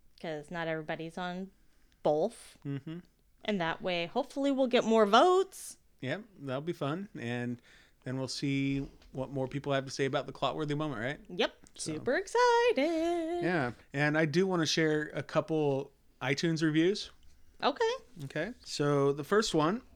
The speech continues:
Speaker 2: is from Joel Z two.
Speaker 1: Okay.
Speaker 2: And Joel Z titles this a must for Curse of Oak Island fans. Says, "This show shares my love and excitement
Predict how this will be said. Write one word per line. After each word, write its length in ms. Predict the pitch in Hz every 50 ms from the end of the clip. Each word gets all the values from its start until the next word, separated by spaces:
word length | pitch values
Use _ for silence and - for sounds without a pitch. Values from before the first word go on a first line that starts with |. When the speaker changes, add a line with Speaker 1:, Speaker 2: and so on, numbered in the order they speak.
| - - -
Speaker 2:
is 180 | 143 139 -
from 580 | - - 151 139 135 131 127 120 117 113 143 165 - - _ - _ _ _ _ - - 131
Joel 320 | 113 120 139 151 170 170
Z 200 | 165 160 147 151 151
two. 420 | - - 156 135 123 135 160 190 - - _ _ _ _ _ _ - - _ _ _ _ 185
Speaker 1:
Okay. 380 | 180 175 - 190 175 196 359 - _
Speaker 2:
And 560 | - 117 120 120 117 120 117 117 117 117 123 - _ _ _ _ _ _ _ _ _ -
Joel 260 | 123 139 147 160 165
Z 460 | 156 165 156 151 151 147 143 147 - -
titles 380 | - - 143 143 143 139 135 123
this 320 | 135 135 131 127 127 - - -
a 60 | 135
must 320 | 135 135 143 147 147 - -
for 240 | - 151 131 127
Curse 260 | - - 156 143 139 -
of 80 | -
Oak 160 | 143 135 -
Island 260 | 135 117 117 113 107 107
fans. 380 | 120 110 113 143 175 - - - - _ _ _ _ _ _ _ _ _ _ _ _ _ _ _
Says, 300 | - 165 160 147 139 135
"This 160 | 156 190 202
show 220 | - - 214 202
shares 320 | 180 - 180 175 180 165 165
my 120 | 160 143
love 280 | 131 131 135 151 151 170
and 100 | 160 151
excitement 720 | 131 - - - 151 147 156 151 147 131 127 127 95